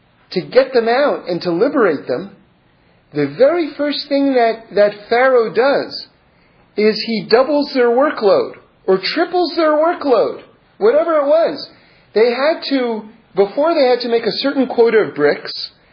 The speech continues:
but the straw to make the bricks out of was provided for them. Now Pharaoh says, "You have to make the same number of bricks, and you have to get the straw."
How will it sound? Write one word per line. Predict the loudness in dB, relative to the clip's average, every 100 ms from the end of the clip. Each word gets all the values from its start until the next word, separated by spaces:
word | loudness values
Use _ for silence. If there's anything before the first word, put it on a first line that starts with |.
| _ _ _
but | 0 2
the | -2
straw | -4 -8 2 4 4 0
to | -2
make | -4 -2
the | -4
bricks | -2 -4 -4 -14 -2
out | 2 2
of | 2 -2 -8 -8
was | -2 -2
provided | 0 0 2 2 0 -4
for | -6
them. | -8 -10 -20 _ _ _ _
Now | 0 2 2 0
Pharaoh | 2 2 2
says, | 0 0 0 0 -8 -20 _
"You | 0
have | 0 -2
to |
make | -4 -4
the | -6
same | -2 0 2 2
number | 2 2 0
of |
bricks, | 2 0 0 -10 -16 -20 _ _ _ _ -2
and | 0 2 2
you | 4 2
have | 2 -2
to | -2
get | -4 -2
the |
straw." | -6 -6 0 2 0